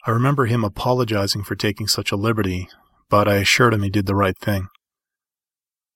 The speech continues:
I'd wanted to contact them myself, but given Max's proficiency with computers, he would have probably dismissed my message as another blatant attempt at advertising or some other pointless social networking promotion. Now that Tomas had gone ahead and explained everything,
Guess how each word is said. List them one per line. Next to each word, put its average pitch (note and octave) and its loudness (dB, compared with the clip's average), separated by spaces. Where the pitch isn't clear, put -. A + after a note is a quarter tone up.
I'd A#2+ 0
wanted D3+ 0
to C3 -2
contact B2+ 0
them A2+ -2
myself, G2+ 0
but G2+ -2
given A#2 0
Max's A2+ 2
proficiency A2+ 0
with G#2+ -4
computers, G#2+ 2
he A#2+ -4
would G#2+ 2
have G2 -4
probably G#2+ 0
dismissed G#2+ -2
my G#2 0
message G#2+ 0
as G2 -4
another G2+ 0
blatant G#2 -2
attempt G#2 -4
at F#2+ -4
advertising G#2 0
or F2+ -4
some A2 0
other G2+ 2
pointless G#2 0
social G#2 2
networking G2+ -2
promotion. F#2+ -2
Now B2 2
that A#2 0
Tomas A2+ 2
had A2 -4
gone A2 2
ahead G#2+ 0
and G2+ 0
explained B2+ 0
everything, F#2+ -2